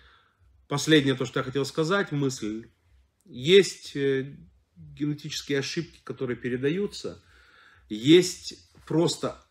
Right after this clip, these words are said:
ошибки у животного, которые либо не доказаны ещё, либо нет проблем.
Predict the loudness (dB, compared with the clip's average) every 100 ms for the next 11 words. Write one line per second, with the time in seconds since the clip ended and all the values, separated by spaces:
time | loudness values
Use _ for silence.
0 | _ -10 -6 -4 -6 -6 -8 -6 -4 2
1 | 2 0 -6 -6 -6 -8 -2 0 2 2
2 | 0 -6 _ _ _ -20 -20 -6 0 2
3 | 2 2 0 2 0 0 0 -2 2 2
4 | 0 -2 -4 -2 -4 -6